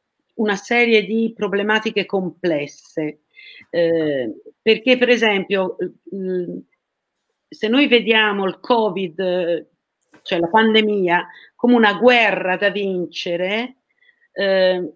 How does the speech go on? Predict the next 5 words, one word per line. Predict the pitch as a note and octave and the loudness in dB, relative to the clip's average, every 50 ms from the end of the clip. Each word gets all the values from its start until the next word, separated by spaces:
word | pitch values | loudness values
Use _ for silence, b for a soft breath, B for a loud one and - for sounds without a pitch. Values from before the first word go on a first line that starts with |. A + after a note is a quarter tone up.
| _ _ | _ _
probabilmente | - B3+ B3 A#3+ B3 B3 G#3+ C4 B3 B3 C4+ D4 D4+ D4 C#4 C4+ | 2 2 4 4 4 2 2 2 2 4 4 4 4 4 2 2
non | B3+ C4 C4 B3+ | 2 2 0 0
stimoliamo | - - _ B3+ B3 B3 A#3+ A#3+ B3+ D4 E4+ C#4+ A#3+ G3+ | -2 -4 _ -2 0 0 0 0 -2 -2 0 0 0 0
una | F#3 F3+ F3 | 0 -2 -2
riflessione, | F3 F3+ E3+ - - F3+ E3+ D#3 - - - - G3 F3+ F3 E3 D#3+ D#3+ E3 D#3+ D#3+ E3 E3 - | -2 -4 -6 -6 -6 -6 -6 -6 -8 -10 -8 -4 -2 0 0 0 0 0 0 0 -2 -2 -6 -8